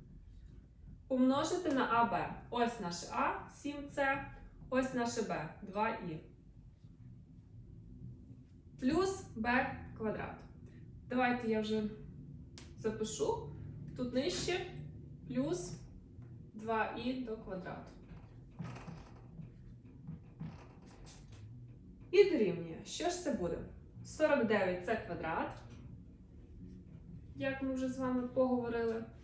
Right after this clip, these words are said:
Множимо спочатку числа на числа, буква на букву. Два помножити на сім — чотирнадцять, сім помножити на два — двадцять вісім.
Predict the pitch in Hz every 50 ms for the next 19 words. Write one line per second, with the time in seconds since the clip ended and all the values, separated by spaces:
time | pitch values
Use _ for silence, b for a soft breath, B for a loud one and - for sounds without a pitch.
0 | B B B B B B B B B B B B B - - - - - - -
1 | - - 247 262 285 330 359 381 381 349 320 - - 262 247 247 269 262 262 262
2 | - - - 254 247 247 247 247 240 233 226 - - - - 262 254 247 - 208
3 | 190 196 202 - - 311 349 - - 359 359 381 370 - - - - - 214 233
4 | 240 233 240 240 240 240 233 - 233 214 190 175 156 151 - 139 - - - -
5 | - 208 214 254 277 285 269 262 254 247 240 220 214 - - 214 202 202 202 -
6 | - - 165 - - - - - 254 254 311 339 403 466 - 311 254 - - 262
7 | 254 240 214 202 196 190 185 185 180 - - 240 240 240 247 240 285 311 320 285
8 | 220 208 214 233 - - 220 196 - 180 170 175 - - -